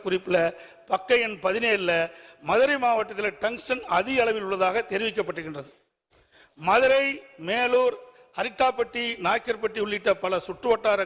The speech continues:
கிராமங்களில் டங்ஸ்டன் சுரங்கம் அமைந்தால் தங்கள் வாழ்வாதாரம் பாதிக்கப்படும் என்பதை உணர்ந்து பல்லாயிரக்கணக்கான மக்கள்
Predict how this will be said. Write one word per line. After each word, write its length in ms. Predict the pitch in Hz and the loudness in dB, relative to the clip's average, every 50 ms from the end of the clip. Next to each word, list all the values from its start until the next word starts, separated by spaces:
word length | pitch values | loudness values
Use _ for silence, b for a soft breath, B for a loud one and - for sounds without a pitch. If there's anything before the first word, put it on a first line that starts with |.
| 202 175 | -2 -2
கிராமங்களில் 480 | 170 175 175 175 165 160 151 135 - _ _ _ b b b b b b b - | -2 -2 -2 -2 -4 -8 -8 -10 -14 _ _ _ b b b b b b b -2
டங்ஸ்டன் 480 | 180 208 247 240 - - 269 277 269 - | 0 0 0 0 -2 0 0 0 0 0
சுரங்கம் 340 | 233 226 240 240 247 240 220 208 | 0 0 2 2 0 -2 -2 -2
அமைந்தால் 440 | 202 208 208 208 208 208 196 - - - B B B B B B - | -2 -2 0 2 2 2 2 0 -6 -12 B B B B B B -4
தங்கள் 300 | 190 226 233 240 233 208 185 | -2 0 0 -2 -2 0 2
வாழ்வாதாரம் 680 | 190 220 247 262 262 262 262 254 254 254 254 254 247 - 208 | 2 2 4 4 4 2 4 4 2 2 2 0 -2 0 0
பாதிக்கப்படும் 500 | 220 240 254 - - 247 240 240 226 226 | 0 0 -2 -6 -10 -6 -6 -4 -4 -4
என்பதை 240 | 220 220 214 202 180 190 | -4 0 0 0 0 0
உணர்ந்து 320 | 202 214 214 214 214 196 175 151 - B B B B B B - | -2 -2 -2 0 0 0 0 -2 -6 B B B B B B -2
பல்லாயிரக்கணக்கான 920 | 160 190 233 262 262 269 262 254 247 247 254 240 240 208 214 226 220 196 180 175 190 | -2 0 2 4 2 2 2 0 -2 -4 -6 -8 -6 -4 -4 -4 -4 -4 -4 -6 -6
மக்கள் 320 | 190 - - 220 202 | -4 0 0 0 0